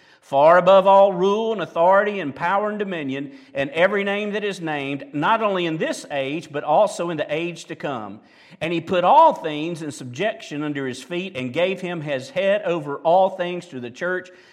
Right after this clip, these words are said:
which is his body, the fullness of him who fills all in all." Now, I'm gonna tell you something. That is a mouthful, <laughs> okay? And so we're gonna look at that over the next, uh,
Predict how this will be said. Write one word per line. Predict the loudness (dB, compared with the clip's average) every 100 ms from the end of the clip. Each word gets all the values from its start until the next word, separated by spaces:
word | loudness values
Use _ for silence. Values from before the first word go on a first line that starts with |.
| _
which | -2 -2 -2
is | -10 -6
his | -6 -6
body, | 0 4 4 2 -4
the | -6
fullness | -6 -4 -2 -2 -6
of | -10 -10
him | -8 -4 -4
who | -6 -12
fills | -12 -8 -6 -6 -8 -10 -20 _ _ _ _
all | 2 4 4 0
in | -2
all." | -2 -2
Now, | -4 -4
I'm | -4
gonna | -4
tell | -6 -6
you |
something. | -8 -10 -8
That | -6 -6
is | -8
a | -8
mouthful, | -6 -2 -2 -2 -6 -4 -4 -2 -2
<laughs> | 0
okay? | 0 -2 -6 -6 -6 -12 -16 -10
And | -10
so | -8 -2 -2
we're | -2
gonna | -2 0
look | 2 2 -2
at | -6
that | -4 -2
over | -4 -4
the | -2
next, | -2 -2 -6 -4
uh, | -2 0